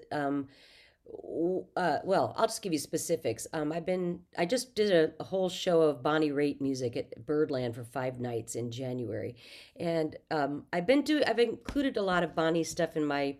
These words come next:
my repertoire for years, but I really wanted to go more towards stuff I'd not done before. So we called it Silver Lining, featuring the songs of Bonnie Raitt.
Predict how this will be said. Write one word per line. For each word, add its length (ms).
my 200
repertoire 460
for 120
years, 400
but 140
I 60
really 260
wanted 240
to 100
go 360
more 340
towards 320
stuff 320
I'd 180
not 240
done 220
before. 300
So 320
we 80
called 260
it 100
Silver 460
Lining, 560
featuring 400
the 80
songs 360
of 120
Bonnie 280
Raitt. 280